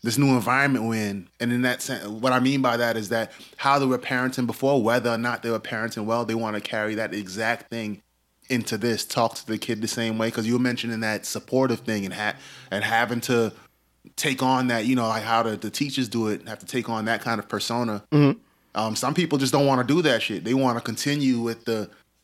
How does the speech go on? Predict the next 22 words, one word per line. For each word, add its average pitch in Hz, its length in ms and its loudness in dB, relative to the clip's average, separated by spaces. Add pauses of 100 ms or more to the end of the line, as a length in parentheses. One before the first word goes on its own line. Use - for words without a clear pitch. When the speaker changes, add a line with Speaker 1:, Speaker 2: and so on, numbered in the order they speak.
Speaker 1:
you 127 100 4
know, 120 100 2
if 107 120 -6
they 139 140 2
were 127 360 2 (300)
wilding, 120 640 4
you 123 100 2
know, 107 200 -4
no, 110 680 -2
do 151 140 2
that 156 180 4
shit 175 180 4
right, 143 300 2
like 113 140 0
that 127 200 0
type 117 220 0
of 113 80 -6
thing 113 220 -4
Speaker 2:
Mm-hmm. 135 240 6
Speaker 1:
before 143 420 0
the 123 100 0
pandemic. 110 640 -4